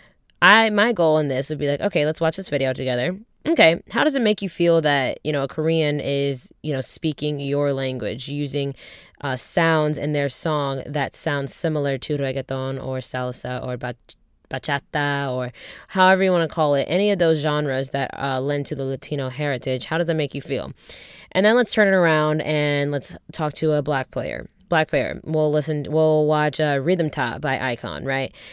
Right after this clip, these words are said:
And you'll see B I wearing cornrows, R I P B I. Um, you'll see Bobby, you know, bobbing his head up and down in that, like, lowrider uh, Cadillac, Cadillac with the bulldog.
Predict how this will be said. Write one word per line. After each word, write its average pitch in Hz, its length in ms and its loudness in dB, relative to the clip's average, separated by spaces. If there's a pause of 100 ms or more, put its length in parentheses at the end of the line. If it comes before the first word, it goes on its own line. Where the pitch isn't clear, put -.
(160)
And 139 500 0
you'll 135 220 -2
see 135 880 -2 (680)
B 170 200 6
I 160 440 6
wearing 151 400 0
cornrows, 165 600 -2
R 139 140 -6
I 131 80 -6
P - 180 -16
B - 200 -16
I. - 80 -16 (340)
Um, 156 520 2 (680)
you'll 160 200 2
see 151 520 2
Bobby, 151 640 2
you 147 100 -4
know, 135 120 -2
bobbing 143 460 0
his 147 160 -2
head 143 180 0
up 143 120 -2
and 151 120 -2
down 139 340 0
in 135 180 -4
that, 131 240 -2
like, - 320 -6 (320)
lowrider 143 880 2 (320)
uh, 135 220 -2
Cadillac, 147 600 0
Cadillac 147 440 -2
with 139 100 -4
the 139 80 -4
bulldog. 143 580 -2